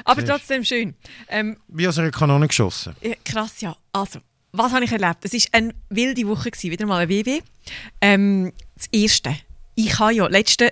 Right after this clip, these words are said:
Speaker 1: letzte Woche erzählt, dass ich das Kurtheater gemietet
Speaker 2: Ja.
Speaker 1: habe, blablabla, und der Vorverkauf startet.
Speaker 2: Ja.
Speaker 1: Du, es war unfassbar gewesen.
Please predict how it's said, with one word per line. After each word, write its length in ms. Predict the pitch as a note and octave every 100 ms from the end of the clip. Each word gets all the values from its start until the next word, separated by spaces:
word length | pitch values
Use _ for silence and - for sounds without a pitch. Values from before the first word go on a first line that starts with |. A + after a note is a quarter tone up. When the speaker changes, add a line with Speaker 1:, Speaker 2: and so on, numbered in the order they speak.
| -
Speaker 1:
letzte 300 | G#3+ - G#3
Woche 220 | A3 A3+
erzählt, 460 | G#3 - F#3 G3 -
dass 80 | G3
ich 100 | F3
das 140 | -
Kurtheater 640 | - A3+ - A#3+ A#3 -
gemietet 360 | - A3+ A3+ -
Speaker 2:
Ja. 260 | G#2+ F#2+ B2
Speaker 1:
habe, 40 |
blablabla, 360 | B2+ F#3+ F#3+ F3
und 140 | D#3+
der 80 | F3+
Vorverkauf 500 | F3+ F#3+ F#3+ F#3+ F#3+
startet. 400 | - - A#2+ -
Speaker 2:
Ja. 300 | G#2 G2+ B2+ - - - - - -
Speaker 1:
Du, 80 | - - -
es 140 | -
war 340 | F#3 - - F#3+
unfassbar 680 | G#3 - E3+ E3+ - G3 F#3+
gewesen. 360 | - D3+ C#3